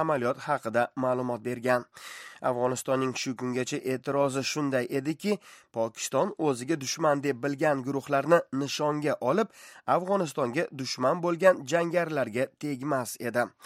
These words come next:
To'qqizinchi dekabr kuni Ashraf G'ani Islomobodga tashrif buyurishi kutilmoqda. Amerikalik milliarder Jorj Soros tomonidan moliyalanuvchi Ochiq jamiyat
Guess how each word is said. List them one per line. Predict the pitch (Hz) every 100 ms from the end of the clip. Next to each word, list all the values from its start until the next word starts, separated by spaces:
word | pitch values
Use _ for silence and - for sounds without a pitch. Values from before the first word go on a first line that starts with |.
| - - - -
To'qqizinchi | 143 - 139 135 123 135 113
dekabr | 127 - 131 120 120
kuni | 123 147 - 127
Ashraf | - 127 117 104 107
G'ani | 113 131 180
Islomobodga | 147 160 165 165 135 113 - 147
tashrif | 147 127 - 113 117 -
buyurishi | 131 127 120 117 113 98 _ _
kutilmoqda. | - 120 98 98 - 110 101 _ _ _ - - - - - - -
Amerikalik | 170 165 151 151 143
milliarder | 143 143 143 135 139 135 - 117
Jorj | 139 131 - -
Soros | - 139 127 -
tomonidan | 131 131 131 123 131
moliyalanuvchi | 127 127 127 127 127 139 131 175 - 143
Ochiq | 131 165 - 131 123
jamiyat | 139 147 151 143